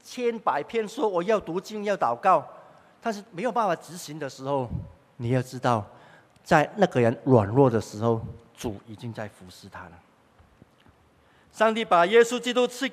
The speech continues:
赐给我们，就是要基督来服侍我们。从耶稣基督钉在十字架上，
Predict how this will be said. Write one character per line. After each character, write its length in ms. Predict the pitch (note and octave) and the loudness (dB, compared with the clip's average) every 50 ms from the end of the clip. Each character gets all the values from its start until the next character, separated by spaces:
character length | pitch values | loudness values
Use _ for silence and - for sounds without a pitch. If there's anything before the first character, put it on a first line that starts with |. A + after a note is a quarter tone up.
| - - | -8 -14
赐 320 | - - - - C#4 B3+ A3 | -18 -16 -14 -12 -10 -8 -4
给 160 | F#3+ F#3 G3 | -2 -2 0
我 140 | F3+ D#3+ D3 | 0 0 -2
们， 240 | D3+ D3+ D#3+ F3 | -2 -4 -4 -4
就 120 | F3 A3 A3 | -2 -2 -2
是 220 | G#3 G#3+ A3 G#3 | -2 -4 -6 0
要 260 | G#3+ A3+ G#3 F3 D3 - - - - - - _ - | 4 4 6 6 4 0 -4 -16 -20 -20 -20 _ -12
基 220 | - A#3 A#3+ A#3 | -8 -4 -4 -4
督 240 | G3 A#3+ A#3 A#3+ G3+ - | -2 -4 -4 -4 -6 -4
来 140 | C3+ D#3 | -4 -4
服 220 | F3 - - C3 C#3 | -4 -6 -10 -16 -16
侍 180 | - - F3 | -14 -14 -14
我 160 | D3 B2 G#2+ F#2+ | -12 -12 -12 -14
们。 240 | F#2+ G2 G2+ A2+ B2+ _ _ _ _ _ _ _ | -14 -16 -18 -18 -20 _ _ _ _ _ _ _
从 240 | - - D#3+ G3 A3+ | -10 -6 -6 -4 2
耶 160 | A3+ B3 A#3 | 8 8 8
稣 140 | A3+ A#3 A3+ | 8 8 2
基 120 | - A3+ G3+ | -6 -6 -4
督 160 | A3+ A3 A3 | -2 -2 -2
钉 300 | A3 - C4 A#3+ A3+ A3 | -2 -2 -4 -2 -2 2
在 240 | - B3 G#3+ F#3+ F3 | 4 4 4 4 4
十 220 | - - - F3 | 0 -8 -18 -18
字 100 | F#3 G3 | -8 -2
架 160 | - A3 G3+ | 0 0 2
上， 240 | F#3+ G#3 F#3+ F3+ | 2 2 2 0